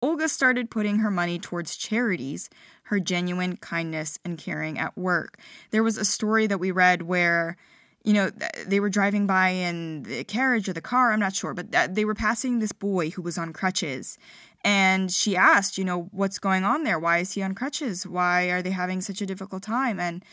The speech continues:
you know, they told her that, um, they can't pay the medical bills. So quietly, without being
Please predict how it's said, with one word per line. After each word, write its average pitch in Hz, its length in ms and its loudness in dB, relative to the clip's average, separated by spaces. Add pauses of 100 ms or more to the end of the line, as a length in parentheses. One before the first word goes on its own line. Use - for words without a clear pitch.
(400)
you 202 200 2
know, 196 160 0
they 202 280 0
told 233 320 -2
her 175 140 2
that, 170 240 0 (200)
um, 160 560 -2 (640)
they 180 200 -2
can't 208 360 -4
pay 196 160 -2
the 180 80 -2
medical 180 340 -2
bills. 127 340 -6
So 175 400 -2 (300)
quietly, 220 640 4
without 190 340 -4
being 151 240 -6